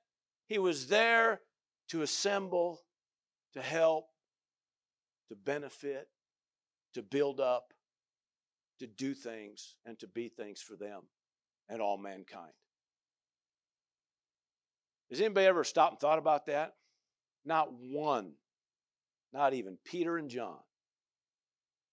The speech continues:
Not one of them stood by. They all tucked tail and ran. And yet he still went through.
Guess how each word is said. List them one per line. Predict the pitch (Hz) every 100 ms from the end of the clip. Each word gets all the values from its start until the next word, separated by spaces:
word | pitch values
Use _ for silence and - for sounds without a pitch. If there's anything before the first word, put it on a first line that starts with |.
| _ _ _ -
Not | 131 127
one | 113 117 123 143 151 131
of | 104
them | 87 -
stood | - - 135 101
by. | 82 85 - _ _ _ _ _ _ _ _ _
They | 104
all | 123 123 104 -
tucked | - 127 -
tail | 135 101
and | 92 87
ran. | 80 73 _ _ _ _ _ _ _ _ _ _ _ _ _ _ _ _ _ _ _ _ _ _ _ _ _ _ _ _ _ _ _
And | 107
yet | 120 123
he |
still | 107 - - 180 175
went | 131 123
through. | - 101